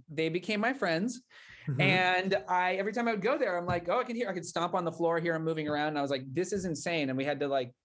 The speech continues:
Speaker 1: do a whole thing to get rid of the bears. Like, we had to scare 'em out of there and put cayenne pepper and
Speaker 2: I, I would think if I was a, a bear, I would not, I would not set up shop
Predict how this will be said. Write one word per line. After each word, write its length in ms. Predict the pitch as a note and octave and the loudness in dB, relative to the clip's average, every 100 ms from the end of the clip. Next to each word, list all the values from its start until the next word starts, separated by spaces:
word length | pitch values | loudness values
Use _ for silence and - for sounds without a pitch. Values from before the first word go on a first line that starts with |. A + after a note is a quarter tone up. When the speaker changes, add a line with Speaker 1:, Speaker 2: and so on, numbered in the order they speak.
| C#3 | -4
Speaker 1:
do 160 | D3 | -2
a 40 | C3+ | 0
whole 200 | D3 C#3 | -2 -2
thing 480 | D#3+ D3+ C3 C3 - _ _ _ _ _ | -2 0 -2 -4 -10 _ _ _ _ _
to 360 | - C#3 C3 B2+ | -4 0 0 -2
get 240 | B2+ C#3+ | -2 -2
rid 120 | D3+ C3 | 0 -2
of 80 | |
the 60 | A#2+ | -2
bears. 380 | B2+ C3+ G#2 G2+ | 0 0 -2 -2
Like, 120 | A#2 | -2
we 80 | C3+ | 0
had 80 | B2 | -2
to 80 | |
scare 360 | A#2+ - C3 D3 | -4 -2 0 0
'em 80 | D#3 | 2
out 180 | D3 D3 | 2 2
of 60 | |
there 240 | C#3+ C#3+ C#3+ | 2 2 0
and 120 | B2 | 0
put 180 | D#3+ - | -4 -2
cayenne 340 | E3 D#3 D3+ | -2 0 -2
pepper 540 | B2+ E3 E3 D3+ D3+ D3 | -2 -2 2 2 2 2
and 240 | C3+ B2 A#2+ - - - _ F#3 | 0 -2 -6 -14 -20 -20 _ 0
Speaker 2:
I, 140 | G#3+ | 2
I 120 | A3 A3 | 4 2
would 180 | A3+ | 2
think 160 | D4 C#4+ | 2 2
if 140 | A#3+ | 4
I 100 | G#3+ | 4
was 200 | G3+ F3 | 6 6
a, 160 | F3+ F3 | 4 2
a 140 | F3 | 0
bear, 480 | C#3+ E3 D#3+ C#3+ C3+ C3+ | 0 2 2 2 -2 -2
I 80 | |
would 160 | D3 D3 | -2 -2
not, 400 | D3+ D#3 D#3 D3+ - _ - | 0 0 0 -2 -10 _ -4
I 80 | E3+ | 0
would 120 | D3+ | 4
not 200 | D#3 C3+ | 4 2
set 200 | F3 C#3+ | 2 2
up 180 | C3 - | 0 0
shop 480 | - D3 C3+ - | 2 2 2 -4